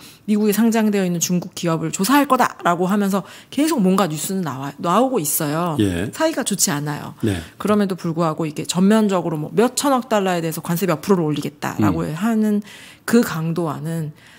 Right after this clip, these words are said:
Speaker 1: 지금은 지난 이 년보다는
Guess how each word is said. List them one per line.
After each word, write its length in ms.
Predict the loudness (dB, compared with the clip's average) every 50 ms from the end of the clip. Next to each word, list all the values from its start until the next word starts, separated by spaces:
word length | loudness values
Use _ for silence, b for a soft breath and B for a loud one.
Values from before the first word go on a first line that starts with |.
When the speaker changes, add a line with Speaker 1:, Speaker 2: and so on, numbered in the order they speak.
| B B B
Speaker 1:
지금은 800 | -6 -6 -2 0 2 4 4 6 4 4 2 0 -2 -6 -12 -18 _ _ _ _ _ _ _ _ _ _ -10 -6
지난 360 | 0 2 4 4 4 4 2
이 60 | 0
년보다는 800 | 0 0 0 -2 -2 -4 -4 -4 -2 -2 0 0 -2 -2 -2 -4